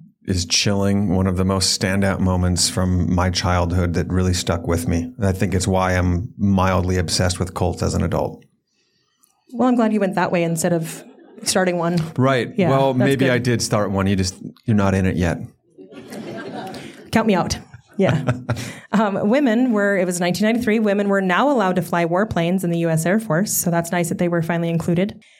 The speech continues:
Speaker 2: Uh, Prince changed his name to a symbol. The artist formerly known as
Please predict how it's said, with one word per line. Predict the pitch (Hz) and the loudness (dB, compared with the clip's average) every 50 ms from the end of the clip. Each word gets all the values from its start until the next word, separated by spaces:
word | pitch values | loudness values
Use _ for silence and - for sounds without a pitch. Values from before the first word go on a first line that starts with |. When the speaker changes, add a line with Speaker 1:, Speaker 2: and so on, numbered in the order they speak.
| _ _ _ _ | _ _ _ _
Speaker 2:
Uh, | - - 185 175 170 170 143 - - - - | -2 0 2 2 2 2 0 0 -4 -8 -8
Prince | - - 262 294 320 - | -4 -2 -2 -2 -2 -4
changed | - - 254 247 262 285 - - | -4 -2 0 0 2 0 0 0
his | - 247 190 185 | 0 -2 -2 0
name | 175 180 202 233 240 226 | 0 0 2 2 2 0
to | - - 165 | 0 0 -2
a | 160 | 0
symbol. | - - - 233 254 247 254 254 254 - - - - _ _ _ _ _ _ _ _ _ _ _ _ _ _ _ _ _ _ _ _ _ _ _ - | 0 0 2 2 2 2 2 0 -2 -4 -8 -12 -18 _ _ _ _ _ _ _ _ _ _ _ _ _ _ _ _ _ _ _ _ _ _ _ -6
The | 190 180 185 180 - | -2 0 0 0 0
artist | - 180 175 175 170 165 | 0 0 0 0 -2 -2
formerly | - 196 180 175 170 170 170 | -2 -2 -2 -2 0 -2 0
known | 170 170 196 202 165 | 0 2 2 2 2
as | 147 143 160 185 185 - - - - | 2 0 0 0 -2 -2 -4 -6 -8